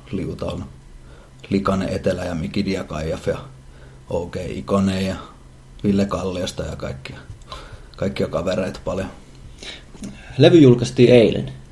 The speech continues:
Speaker 1: Kyllä.
Speaker 2: Elikkä Sairas T ja Delirium tuli eilen ulos. Mitkä fiilikset on nyt, kun levy on kaiverrettu, kansitaiteet tehty? Onko se tyytyväinen levy?
Speaker 1: Henkilökohtaisesti, tai niinku ite oon kyllä tyytyväinen tohon noin, mitä,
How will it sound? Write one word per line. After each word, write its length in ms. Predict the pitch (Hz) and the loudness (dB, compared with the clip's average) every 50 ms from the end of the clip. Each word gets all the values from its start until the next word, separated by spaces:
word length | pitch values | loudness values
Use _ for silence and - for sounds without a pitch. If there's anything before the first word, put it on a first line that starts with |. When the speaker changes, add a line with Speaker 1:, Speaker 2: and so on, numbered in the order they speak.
| - - - - - - - | -20 -20 -20 -20 -20 -10 -4
Speaker 1:
Kyllä. 440 | - 104 98 90 87 82 78 80 95 | 0 0 0 0 -2 -6 -6 -6 -4
Speaker 2:
Elikkä 140 | - - | -4 -2
Sairas 340 | - - 120 123 113 107 - | 2 4 6 6 6 6 4
T 100 | - - | 2 4
ja 300 | 120 110 104 104 104 104 | 6 6 6 6 6 6
Delirium 580 | 113 110 110 107 101 101 101 101 101 101 - - - | 4 4 6 6 4 4 4 4 2 2 0 -2 -2
tuli 220 | - 98 104 101 | -2 0 2 4
eilen 240 | 110 110 104 98 - - | 4 4 4 2 2 2
ulos. 380 | 104 110 104 - - - - - - - - - - - - - - - - - | 2 2 2 2 0 -4 -10 -16 -20 -20 -20 -20 -20 -20 -18 -18 -18 -20 -12 -8
Mitkä 400 | - - - 143 160 156 - 151 | -2 2 6 6 6 6 4 4
fiilikset 440 | 131 139 147 143 127 127 123 110 131 | 6 8 8 10 10 8 6 6 4
on 80 | 123 120 | 4 4
nyt, 120 | 120 117 | 4 4
kun 300 | - - 120 113 - - - - - - - | 2 2 2 2 0 -4 -10 -18 -16 -4 0
levy 180 | 117 123 120 | 2 4 4
on 120 | 110 101 101 | 4 2 4
kaiverrettu, 800 | - 117 117 120 120 123 120 120 120 113 - - - 123 123 - - - - - - - | 6 8 8 10 10 8 8 6 4 2 2 2 2 2 2 0 -4 -12 -16 -20 -6 0
kansitaiteet 720 | - 117 117 120 117 - - 117 113 107 110 107 107 - | 2 4 4 4 4 2 2 2 2 4 2 2 2 2
tehty? 480 | - 117 113 110 - - 120 107 104 - - - | 2 4 4 4 2 0 -2 -2 -2 -4 -4 0
Onko 120 | - 123 131 | 2 2 4
se 80 | - | 6
tyytyväinen 420 | 131 135 131 - 110 95 92 92 92 | 8 10 10 10 8 6 4 2 0
levy? 220 | 95 95 98 - - - - - - - - - - - - - - - - - - - - - - - - - - - - - - | -2 -2 -4 -6 -8 -12 -18 -20 -20 -20 -20 -20 -20 -20 -20 -20 -20 -20 -20 -20 -20 -20 -20 -20 -20 -20 -20 -20 -20 -18 -12 -2 2
Speaker 1:
Henkilökohtaisesti, 840 | 139 143 131 113 101 98 90 90 98 101 101 - 107 104 104 - - - | 4 6 8 8 6 6 2 0 -2 -2 -2 0 0 0 0 0 0 2
tai 120 | 113 110 | 4 6
niinku 300 | 113 110 117 117 127 - - - | 6 6 6 4 4 4 4 4
ite 240 | 147 135 101 98 98 | 6 8 8 8 8
oon 220 | 104 104 104 101 | 10 10 10 10
kyllä 140 | 101 101 101 | 10 8 8
tyytyväinen 600 | 101 110 98 92 - - 92 98 113 117 113 104 | 8 6 6 6 4 4 6 6 8 8 8 8
tohon 320 | 107 117 113 117 117 117 | 8 6 6 8 8 8
noin, 140 | 117 117 110 | 8 10 12
mitä, 260 | 104 101 101 104 104 | 12 12 12 10 8